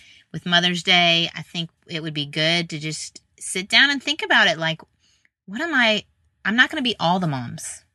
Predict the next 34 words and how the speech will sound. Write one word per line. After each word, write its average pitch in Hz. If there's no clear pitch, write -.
Not 147
gonna 185
be 196
the 196
crafty 196
mom 196
and 196
the 131
organized 190
mom 185
and -
all 180
of 170
that. 147
Free 226
yourself 175
to 180
narrow 175
in 147
on 147
what, 147
what 165
kind 233
of 214
mom 160
are 151
you 190
and 156
what 156
are 190
you 208
doing 160
well, 147
and 147